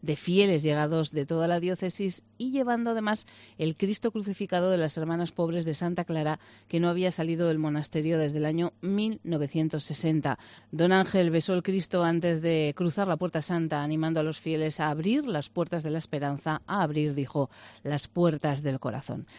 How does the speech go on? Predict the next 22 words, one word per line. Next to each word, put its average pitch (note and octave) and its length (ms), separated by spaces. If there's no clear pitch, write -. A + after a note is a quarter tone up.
El D#3+ 80
jubileo G3 380
está D#3+ 160
en E3 80
marcha, C4+ 260
la A3+ 120
próxima F#3+ 360
cita G#3+ 340
el D#3+ 140
día F#3 160
dieciocho G3+ 680
en D3 160
la C#3+ 100
Virgen F#3+ 320
de D#3 80
la D3 100
Alegría C#3+ 420
de G3 60
Monzón E3+ 440
con G#3 200
el D3 60
Jubileo D#3+ 600